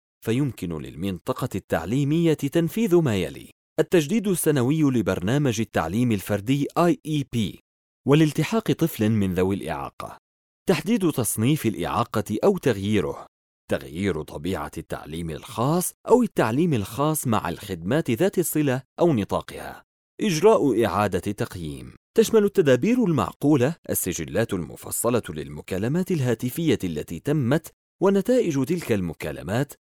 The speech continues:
و أو نسخ المراسلات المرسلة إليك بالبريد المسجل وطلب إيصال الاستلام وأي استجابات مستلمة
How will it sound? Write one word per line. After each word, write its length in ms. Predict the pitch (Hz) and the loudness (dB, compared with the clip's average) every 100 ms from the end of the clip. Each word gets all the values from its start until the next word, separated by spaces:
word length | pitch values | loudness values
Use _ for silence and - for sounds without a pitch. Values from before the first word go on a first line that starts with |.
| _ - | _ 0
و 200 | 127 147 - _ 214 | 2 2 0 _ 2
أو 300 | 202 95 - _ - | 4 0 -8 _ -6
نسخ 540 | 123 180 202 107 - | 0 0 0 -4 -4
المراسلات 920 | 82 69 65 65 69 - 107 107 151 - | -8 -8 -10 -12 -12 -10 -4 -2 -2 -2
المرسلة 640 | 87 73 120 - 147 165 - | -6 -4 -4 -2 0 0 -2
إليك 500 | - 87 139 185 - _ _ - | -6 0 0 0 -8 _ _ 0
بالبريد 480 | 151 139 180 233 131 | 2 2 2 2 0
المسجل 680 | 117 98 - 110 101 110 110 _ _ | 0 -2 -2 -2 0 -2 -4 _ _
وطلب 420 | - - 98 87 76 | -10 -6 -4 -4 -6
إيصال 380 | - - 110 | -8 -4 -2
الاستلام 640 | 90 - - 76 101 117 131 _ _ _ _ | -4 -6 -12 -6 -2 -2 -4 _ _ _ _
وأي 360 | 156 - 233 196 | 0 2 2 0
استجابات 800 | 180 139 160 98 85 139 175 - | -2 -2 0 0 0 0 0 0
مستلمة 800 | 160 143 131 - 165 165 87 69 | 0 0 -2 -2 0 0 0 -6